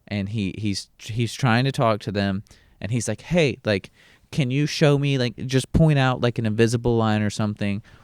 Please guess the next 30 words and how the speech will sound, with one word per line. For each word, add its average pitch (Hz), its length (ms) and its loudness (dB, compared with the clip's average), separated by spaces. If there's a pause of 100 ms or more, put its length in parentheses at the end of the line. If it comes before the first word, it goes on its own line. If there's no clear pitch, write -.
Where 120 400 2
do 135 160 -4
you 117 180 0
need 120 340 -2
these 104 240 -2
cars 104 400 0
to - 120 -6
be 131 460 2 (260)
so - 220 0
that 104 180 0
they 110 180 4
are 101 140 4
not 101 320 0 (140)
in 107 180 -6
your 98 200 -6
way? 82 380 -10 (640)
Um, 85 400 -10
that 104 180 -6
way, 90 360 -4 (500)
you 113 180 -8
know, 95 300 -8
like, 107 200 -6
if 113 140 -10
you 131 100 -4
would 139 100 -4
just 123 200 -10
tell 151 120 -6
me 160 120 -6
where, 151 160 -8 (140)
like 110 380 -10